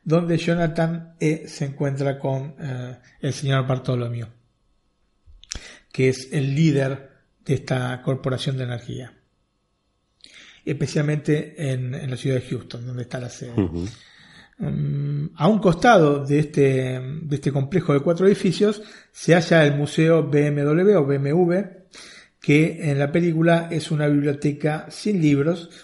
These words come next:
Speaker 1: cuyos datos solo se encuentran en cintas magnéticas, eh, que visita, ¿no? Este, esta biblioteca Jonathan E. junto a su amigo Moon Pie en un momento que va a resultar clave en la película,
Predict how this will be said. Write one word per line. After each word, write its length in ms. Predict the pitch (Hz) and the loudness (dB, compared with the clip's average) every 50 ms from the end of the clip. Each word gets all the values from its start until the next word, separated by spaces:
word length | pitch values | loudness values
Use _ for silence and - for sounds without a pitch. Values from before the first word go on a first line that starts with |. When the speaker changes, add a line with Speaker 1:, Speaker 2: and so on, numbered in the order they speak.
| - _ _ _ _ _ | -20 _ _ _ _ _
Speaker 1:
cuyos 300 | _ 185 175 - 170 147 | _ 2 4 6 6 6
datos 260 | 147 160 160 160 165 | 6 6 4 4 0
solo 240 | - - - 180 175 | -2 0 0 2 2
se 100 | - 156 | 2 0
encuentran 300 | 147 147 160 156 151 139 | 0 0 0 0 0 0
en 60 | 135 | 0
cintas 260 | - 170 160 156 147 135 | 0 -2 0 0 0 0
magnéticas, 720 | 151 147 147 147 151 147 156 151 160 160 156 160 - - - - - - - _ _ _ | 0 -2 -2 -2 -2 -2 -2 -2 0 -2 -2 -4 -8 -16 -20 -20 -20 -20 -20 _ _ _
eh, 640 | - 147 135 131 131 131 131 131 127 127 131 135 156 - | -6 -4 -4 -2 -4 -4 -6 -6 -8 -8 -10 -12 -12 -4
que 120 | - 143 | -2 0
visita, 720 | 143 147 143 - 202 170 151 160 147 135 120 - - - _ | 0 0 0 0 0 0 2 0 0 0 -2 -6 -12 -16 _
¿no? 200 | 143 139 143 147 | -6 -4 -4 -4
Este, 320 | 135 - - 139 131 135 143 | -4 -6 -4 -4 -4 -4 -6
esta 160 | 135 - 147 | -4 -2 0
biblioteca 500 | 147 143 139 139 165 156 147 147 135 139 | 0 0 0 0 -2 -2 -2 -2 -4 -2
Jonathan 420 | - 160 156 151 143 160 151 151 - | -2 0 0 0 0 -2 -4 -2 0
E. 180 | 165 151 156 156 - - - _ _ | 0 0 0 0 -4 -14 -20 _ _
junto 280 | _ 185 156 147 156 | _ 0 2 2 0
a 20 | 135 | 0
su 120 | - 143 | -2 -2
amigo 280 | 139 143 151 143 139 139 | -2 -2 0 0 0 0
Moon 280 | 139 147 160 156 156 | 0 0 0 0 0
Pie 300 | - 143 135 135 139 139 139 - - - _ _ _ _ _ _ _ | 0 0 2 2 0 -2 -4 -10 -20 -20 _ _ _ _ _ _ _
en 140 | - 147 147 | -4 -2 0
un 100 | 165 160 | 2 2
momento 460 | 156 147 147 151 156 151 160 151 156 | 2 2 0 -2 0 0 0 0 0
que 480 | - 147 147 151 156 - - - _ _ _ _ _ - 143 | 0 0 0 0 0 -4 -10 -20 _ _ _ _ _ -4 -4
va 60 | 147 | -2
a 40 | 143 | -2
resultar 580 | 147 143 - 151 139 135 - 156 143 143 143 - | -2 -4 -4 -4 -4 -2 0 0 0 0 -4 -4
clave 560 | - 156 156 147 139 135 135 131 131 - - - _ _ _ _ | -2 0 0 2 0 0 -2 -6 -8 -10 -14 -20 _ _ _ _
en 140 | - 147 139 | -6 -4 -2
la 120 | 151 143 | -2 -2
película, 840 | 139 151 143 151 151 147 151 156 165 170 170 165 - - - - | 0 0 0 0 0 2 2 2 2 2 2 -2 -8 -14 -20 -20